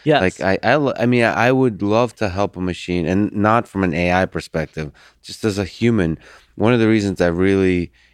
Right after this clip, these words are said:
Speaker 2: enjoy how Tesla, um, have implemented their autopilot system is there's a sense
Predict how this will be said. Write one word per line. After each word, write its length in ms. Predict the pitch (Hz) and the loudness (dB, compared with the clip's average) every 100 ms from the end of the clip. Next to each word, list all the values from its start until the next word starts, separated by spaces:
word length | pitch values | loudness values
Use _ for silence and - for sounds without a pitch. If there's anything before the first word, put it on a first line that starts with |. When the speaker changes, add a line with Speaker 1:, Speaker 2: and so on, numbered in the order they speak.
| _ | _
Speaker 2:
enjoy 640 | 87 82 98 101 98 92 - | -6 -2 0 2 2 0 -4
how 220 | - 85 | -4 -4
Tesla, 840 | - 104 101 - 90 87 82 78 - | -2 -2 -2 -2 0 2 2 -2 -4
um, 380 | - 80 76 - - | -6 -4 -4 -6 -10
have 260 | 73 80 - _ - | -6 -6 -6 _ -2
implemented 540 | 98 107 104 92 92 | -2 0 0 0 0
their 180 | 90 - | 0 0
autopilot 420 | 98 95 90 82 | 0 0 0 0
system 440 | - 80 80 76 - _ _ _ _ _ - | -2 -8 -4 -6 -6 _ _ _ _ _ -2
is 320 | 92 85 80 - | 0 0 -8 -14
there's 340 | 85 107 135 143 | -2 2 2 0
a 80 | |
sense 600 | 123 - 113 135 127 - | -4 -2 -2 0 -4 -12